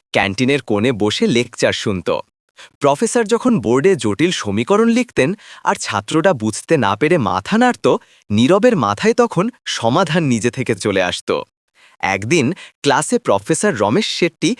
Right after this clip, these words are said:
একটি জটিল সমীকরণ লিখলেন। ছাত্ররা চেষ্টা করেও সমাধান করতে পারল না। নীরব তখন ক্লাসের বাইরে মেঝে মুছছিল। হঠাৎ তার হাত থেকে ঝাড়ু পড়ে গেল।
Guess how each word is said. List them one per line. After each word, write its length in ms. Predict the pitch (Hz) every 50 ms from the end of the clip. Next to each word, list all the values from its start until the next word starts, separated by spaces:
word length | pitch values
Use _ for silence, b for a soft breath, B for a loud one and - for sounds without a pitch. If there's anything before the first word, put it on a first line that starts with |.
| B B B -
একটি 260 | 196 - - 254 196
জটিল 380 | 240 - 117 117 - 214 233
সমীকরণ 580 | 220 - - 131 113 120 120 - 120 110 113 110
লিখলেন। 480 | 101 92 92 90 - - 101 92 78 - - _ _ b b b b b _
ছাত্ররা 480 | - - 107 101 - - 120 117 139 147
চেষ্টা 440 | - - 120 101 - - - 139 120
করেও 380 | - 95 95 180 208 - 190 B B B -
সমাধান 520 | - - - 147 170 226 226 175 196 180
করতে 320 | 151 - 120 - - - -
পারল 280 | - 101 95 98 98
না। 260 | 98 92 87 73 - - _ _ _ B B B B B B -
নীরব 280 | 135 151 165 220 233 - -
তখন 280 | 254 254 - 254 240
ক্লাসের 440 | - - 123 107 110 - - 185 170
বাইরে 360 | 104 101 98 117 185 226 277
মেঝে 380 | 226 156 139 135 131 - - 139
মুছছিল। 560 | 110 101 95 - - - - 110 90 82 62 - _ _ _ b b b b b -
হঠাৎ 460 | - 95 90 - - 180 151 - B B B B
তার 140 | - - 202
হাত 280 | - - - 110 110 - _
থেকে 240 | - 202 - - 208
ঝাড়ু 360 | - - - 131 131 139 131
পড়ে 240 | - 113 101 101 90
গেল। 280 | 92 87 85 82 65